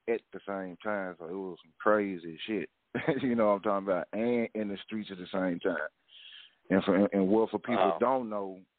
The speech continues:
Speaker 1: you know what I'm saying? I went to a, I went to basically, you might well say, um, a all-white school, you know what I mean? So it was probably about ten blacks in the school. So,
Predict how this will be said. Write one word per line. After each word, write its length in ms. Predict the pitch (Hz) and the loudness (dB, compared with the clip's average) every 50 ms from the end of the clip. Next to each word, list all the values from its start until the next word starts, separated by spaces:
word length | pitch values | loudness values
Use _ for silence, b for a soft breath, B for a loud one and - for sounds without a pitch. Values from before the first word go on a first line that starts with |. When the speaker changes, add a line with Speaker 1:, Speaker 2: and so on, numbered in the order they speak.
| - 90 _ _ 87 | -20 _ _ _ -16
Speaker 1:
you 100 | 95 101 | -14 -10
know 140 | 101 104 101 | -8 -6 -6
what 80 | 98 98 | -6 -8
I'm 60 | 90 - | -8 -8
saying? 220 | 110 101 95 85 | -8 -8 -4 -2
I 80 | 98 110 | 0 0
went 300 | 113 107 110 104 101 - | 0 -2 -6 -10 -10 -10
to 320 | - 110 101 95 90 82 73 - | -8 -6 -4 -4 -6 -6 -8 -8
a, 20 | - | -4
I 80 | 92 107 | -4 -4
went 260 | 113 113 107 104 - - | -2 -4 -6 -10 -10 -10
to 280 | 107 101 95 95 92 82 - | -10 -10 -10 -10 -12 -4 2
basically, 320 | 107 107 113 107 - 107 | 4 4 4 2 0 -2
you 20 | 107 | 0
might 160 | 107 104 98 | 2 2 2
well 160 | 98 95 92 - - | 2 0 -4 -6 -4
say, 220 | 101 98 92 92 82 - | -4 -4 -4 -4 -6 -6
um, 280 | 87 87 85 82 78 76 76 _ _ _ _ _ - - | -6 -6 -6 -6 -8 -8 -10 _ _ _ _ _ -12 -8
a 60 | 82 - - | -8 -4 0
all-white 560 | 87 98 101 104 104 101 98 104 107 104 95 - | 4 4 6 6 4 4 2 0 0 -2 -4 -10
school, 240 | - 87 85 80 78 73 71 _ _ _ - | -16 -18 -18 -18 -18 -20 -20 _ _ _ -14
you 60 | 90 | -10
know 120 | 92 90 | -8 -6
what 100 | 90 92 | -6 -6
I 40 | 90 | -6
mean? 300 | 92 98 98 95 90 87 - - | -6 -6 -6 -6 -8 -8 -4 -2
So 180 | 92 87 87 | 0 2 2
it 40 | 90 | 2
was 120 | 98 95 - | 0 0 0
probably 300 | - 98 95 90 90 90 | 2 2 4 4 2 -2
about 220 | 92 90 85 82 - - - - | -6 -10 -10 -10 -12 -12 -8 -4
ten 200 | 117 110 101 98 | -4 -4 -4 -4
blacks 360 | 90 101 104 107 101 - - - 85 | -4 -2 0 0 0 -2 -6 -16 -18
in 60 | 73 | -16
the 80 | 73 78 | -18 -18
school. 240 | - - - - _ - _ B B B B B B B B B B B B B B - - - | -14 -14 -14 -14 _ -20 _ B B B B B B B B B B B B B B -8 0 2
So, 420 | 104 95 92 85 85 82 80 | 4 4 4 2 -2 -8 -10